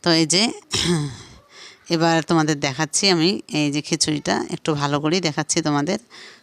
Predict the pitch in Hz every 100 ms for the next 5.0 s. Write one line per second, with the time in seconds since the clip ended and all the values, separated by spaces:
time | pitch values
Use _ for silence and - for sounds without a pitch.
0 | _ 180 165 - - - 185 - 151 147
1 | 147 143 - 240 - _ - 160 156 156
2 | 208 185 151 151 147 151 165 - - -
3 | - 165 151 156 160 151 151 - - 175
4 | 180 160 165 156 151 156 151 - 208 277